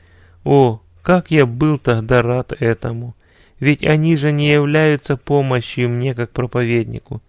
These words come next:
Такие только мешают Слову Божьему. Хор тоже должен быть чистым. Что можно сделать для Господа с хором блудников и блудниц?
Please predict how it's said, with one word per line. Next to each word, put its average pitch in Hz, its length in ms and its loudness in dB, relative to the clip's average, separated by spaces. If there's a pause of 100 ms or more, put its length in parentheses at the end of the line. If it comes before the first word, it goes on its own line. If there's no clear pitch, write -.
(440)
Такие 170 400 4
только 160 400 0
мешают 147 640 -2
Слову 139 400 -4
Божьему. 120 680 -6 (380)
Хор 165 320 2
тоже 147 440 0
должен 110 460 -4
быть 117 180 -4
чистым. 117 540 -8 (480)
Что - 280 -2
можно 156 380 0
сделать 139 460 0
для 139 180 -2
Господа 127 560 0
с - 100 -6
хором 139 520 0
блудников 135 580 -2
и 127 80 0
блудниц? 120 640 -6